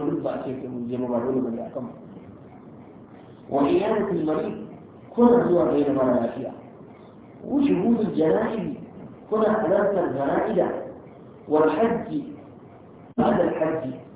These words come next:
kuna zuwa aikin hajji, bayan aikin hajji ku je wannan shekara, wannan shekara ku koma, wata shekara ku sake koma. Wa afdalu min zalika, sai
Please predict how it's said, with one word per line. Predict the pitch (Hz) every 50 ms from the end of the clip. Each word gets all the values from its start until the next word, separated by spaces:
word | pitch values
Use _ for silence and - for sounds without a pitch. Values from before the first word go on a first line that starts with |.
| - - - -
kuna | 240 240 233 - -
zuwa | - 180 175 165 160 165 170
aikin | 190 - 202 214 190 160
hajji, | 165 175 156 143
bayan | 151 170 175 170 - - 151
aikin | 165 175 170 160 147
hajji | 139 139 127 131 127
ku | 131
je | 123 139 147
wannan | 151 151 151 156 151 139 139
shekara, | 131 127 - 151 139 135
wannan | 143 143 147 156 143
shekara | 139 135 147 143
ku | 139 139 - - -
koma, | - 175 170 165 - - - - - - - -
wata | 165 170 180 170
shekara | 165 151 - 170 151 151
ku | - - -
sake | - 185 185 190 175 165
koma. | 165 165 160 160 - - - - - - - - - - - - - - - - 107 - - - - - - - - -
Wa | - 135 147
afdalu | 175 180 180 180 - 156 156 156 156 156 143
min | 139 143 - -
zalika, | 131 135 135 139 147 139 139 143 123 - - - - - - 98 - - - - - - -
sai | 143 143 143